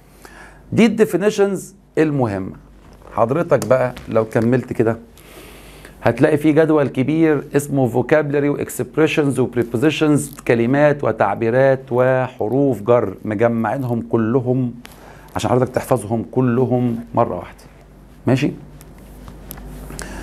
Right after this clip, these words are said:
تمام. بعد الجدول الكبير الريدنج. <coughs> الريدنج بقى النهارده يا دكتور عن ايه؟ الريدنج النهارده،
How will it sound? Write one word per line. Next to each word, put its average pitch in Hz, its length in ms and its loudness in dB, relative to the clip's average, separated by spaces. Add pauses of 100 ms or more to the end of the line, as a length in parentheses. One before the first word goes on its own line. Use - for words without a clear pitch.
(140)
تمام. 104 340 4 (120)
بعد 120 380 4
الجدول 110 920 2
الكبير 113 640 0 (420)
الريدنج. 104 520 0 (1700)
<coughs> 220 240 4 (640)
الريدنج 208 440 6
بقى 220 160 4
النهارده 180 400 0
يا 135 60 4
دكتور 151 320 0
عن 104 180 -2
ايه؟ 104 300 -4 (2750)
الريدنج 196 400 4
النهارده، 185 640 2